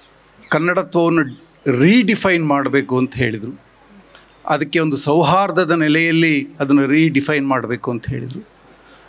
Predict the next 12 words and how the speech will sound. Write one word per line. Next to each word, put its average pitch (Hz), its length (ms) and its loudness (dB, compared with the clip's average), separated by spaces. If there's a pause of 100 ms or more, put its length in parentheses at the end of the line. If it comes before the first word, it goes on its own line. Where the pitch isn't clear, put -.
ನಾನು 170 540 0 (1000)
ಕರ್ನಾಟಕತ್ವವನ್ನು 190 1000 0
ರೀಡಿಫೈನ್ 151 520 2
ಮಾಡಬೇಕು 123 420 -2
ಅಂತ 123 160 -4 (1040)
ಕೆಲವು 139 260 0
ಸ್-, - 140 -10 (240)
ಸಂಗತಿಗಳನ್ನು 127 680 0
ಹಂಚ್ಕೊಳ್ತೇನೆ. 127 760 -4 (1160)
ಬಾನು 165 200 2
ಮುಷ್ತಾಕ್ 165 320 0
ಕೂಡ 196 140 0